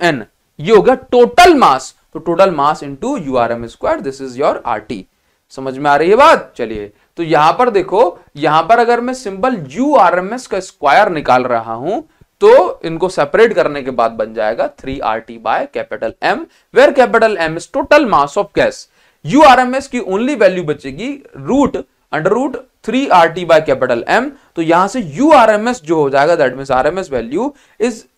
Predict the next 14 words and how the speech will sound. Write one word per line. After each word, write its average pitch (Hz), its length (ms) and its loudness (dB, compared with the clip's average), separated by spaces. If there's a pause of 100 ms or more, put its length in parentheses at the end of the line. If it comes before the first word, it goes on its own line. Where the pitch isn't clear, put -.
(140)
ये 208 180 2
जी 226 200 -6
सारी 233 280 -2
चीजें 226 220 -10
कांस्टेंट 240 400 -6
है 156 60 -4
ना, 156 180 -8 (280)
तो 196 80 -4
this 208 220 0
is 262 220 -6 (140)
directly 220 440 2
proportional 175 480 -8
to 240 120 -8
temperature। 123 500 -2